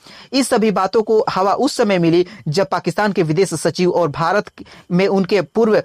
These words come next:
उच्चायुक्त सुहेल मसूद भारत आए थे। पाकिस्तान के विदेश सचिव सुहेल मसूद ने जिस तरीके के चुपचाप भारत का दौरा किया है, उससे दोनों देशों के बीच एक बार फिर से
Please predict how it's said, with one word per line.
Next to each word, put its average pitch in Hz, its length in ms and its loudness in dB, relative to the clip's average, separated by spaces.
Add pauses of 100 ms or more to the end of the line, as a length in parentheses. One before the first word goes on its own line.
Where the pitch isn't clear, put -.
(200)
उच्चायुक्त 190 540 0
सुहेल 190 540 0
मसूद 165 460 -2
भारत 151 340 -2
आए 156 160 0
थे। - 140 -4 (540)
पाकिस्तान 226 460 0
के 254 140 0
विदेश 196 320 0
सचिव 220 340 -2
सुहेल 196 380 0
मसूद 202 300 0
ने 196 160 0 (240)
जिस 214 260 0
तरीके 208 300 2
के 202 240 0 (220)
चुपचाप 196 400 -2
भारत 180 320 -2
का 180 100 0
दौरा 170 240 0
किया 165 220 0
है, 147 100 0 (200)
उससे 180 280 0
दोनों 190 280 2
देशों 185 240 0
के 170 140 0
बीच 175 220 -2
एक 190 320 0
बार 160 220 -2
फिर 202 180 -2
से 175 240 0